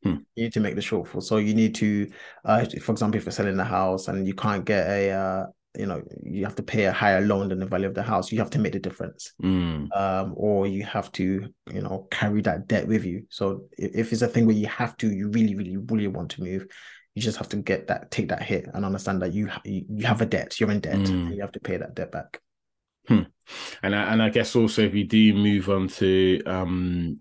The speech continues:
Speaker 1: you know, offer fixed term and paying the standard variable rate, um, making more money will help prepare for that when that time does come. And, and I think, guys, it's important to take comfort in that, you know,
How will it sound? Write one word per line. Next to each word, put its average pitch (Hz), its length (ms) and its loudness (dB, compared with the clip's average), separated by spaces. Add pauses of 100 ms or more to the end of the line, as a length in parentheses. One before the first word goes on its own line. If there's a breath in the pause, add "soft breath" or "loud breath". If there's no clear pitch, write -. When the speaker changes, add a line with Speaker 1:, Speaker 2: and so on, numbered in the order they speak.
(100)
Speaker 1:
you 92 140 0
know, 92 180 2
offer - 320 0
fixed - 420 -2
term 92 380 0 (320 loud breath)
and 92 240 2
paying 95 340 2
the 92 80 2
standard 95 460 0
variable 92 440 0
rate, 101 540 2
um, 95 600 2 (220 loud breath)
making 104 380 4
more 104 180 6
money 101 280 4
will 95 140 6
help 95 380 0 (140)
prepare - 420 4
for 95 280 0
that 92 200 0
when 90 200 -2
that 95 180 0
time 92 300 0
does 95 260 0
come. 92 360 -2 (360 loud breath)
And, 110 160 2
and 120 180 4
I 117 40 4
think, 113 340 4
guys, 110 260 6
it's 98 140 0
important 101 440 6
to 92 180 4
take 90 260 4
comfort 85 460 2
in 90 160 4
that, 92 200 2
you 87 100 0
know, 87 320 0